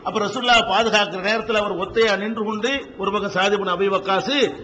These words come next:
ஒரு பக்கம் இவர் பாதுகாத்தல கை வெட்டுப்பட்டு,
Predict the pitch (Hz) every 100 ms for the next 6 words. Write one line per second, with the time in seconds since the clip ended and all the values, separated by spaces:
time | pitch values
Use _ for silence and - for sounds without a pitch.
0 | - 180 214 233 202 202 214 208 185 214
1 | 202 196 190 190 - 180 214 180 - 202
2 | 185 - 220